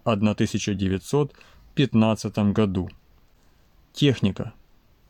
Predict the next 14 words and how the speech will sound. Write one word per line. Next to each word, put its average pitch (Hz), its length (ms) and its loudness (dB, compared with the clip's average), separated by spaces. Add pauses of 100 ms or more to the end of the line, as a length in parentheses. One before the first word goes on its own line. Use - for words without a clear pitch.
(240)
Холст, - 580 0 (400)
масло. 107 600 2 (1600)
Этот 107 360 0
период 113 540 2 (380)
его 113 300 4
творчества 107 760 0 (260)
критики 131 580 2 (120)
назвали 113 680 4 (280)
периодом 123 720 6 (220)
сезонизма. 123 880 0 (760)
Художник 113 680 0 (200)
ориентировался 117 960 2
на 120 260 4
картины 117 640 2